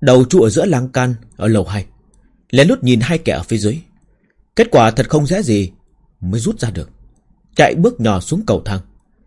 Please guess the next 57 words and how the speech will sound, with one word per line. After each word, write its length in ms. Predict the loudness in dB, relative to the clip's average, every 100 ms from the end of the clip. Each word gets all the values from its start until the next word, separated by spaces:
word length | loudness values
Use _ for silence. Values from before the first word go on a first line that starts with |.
| _ 0
Vừa 120 | 2
tới 140 | 4 2
gần 180 | 2 2
bàn 200 | 0 0
rượu, 260 | -2 -4 -6 _ _ _ -6
liền 220 | 2 2
nghe 80 | 4
được 220 | 2 0 -2
phụ 180 | 0 0
nhân 200 | -2 -6 -8 _ _
đang 260 | -2 0 0
cười 240 | 2 2 2
oán 160 | -2 -2
giận 200 | -4 -4
với 80 | -6 -2
Trần 160 | -2
Bình 140 | -2 -4
An, 160 | -6 -8 _ -20 _ 0
tiểu 240 | 4 4 2
quỷ 260 | 0 0 -4
ở 60 | -2
trên 160 | -2
quảng 280 | -2 -4 -4 -4
trường 200 | -6 -4
khó 160 | -6
chơi, 220 | -4 -6 -8 _ _ _ _ _ -4
nói 180 | 2 2
những 160 | 2
bộ 160 | 2 0
khoái 200 | 0 -4
kia 260 | 0 0 -2 -8 _ _ -2
thường 240 | 2 2
xuyên 200 | 4 2
tới 80 | 2
quán 200 | -2 -2
trọ 140 | -2 -4 -2
kiếm 180 | -2 -2
ăn 160 | -4 -6
uống, 200 | -8 -10 _ _ _ _ -2
nàng 200 | 0 0
chỉ 80 | 0
có 40 | -2
thể 100 | 0
bỏ 220 | 2 0
tiền 240 | 2 0 0
mua 120 | 0
bình 200 | 0 -2
an, 180 | -4 -8 -10 _ _ -2
bằng 240 | 0 0
không 280 | 0 -4 -4 -10 _
còn 240 | -2 0 0
có 100 | 0
thể 140 | 0
làm 200 | 0 -2
sao 240 | -4 -4
được 120 | -6 -8
chứ. 140 | -12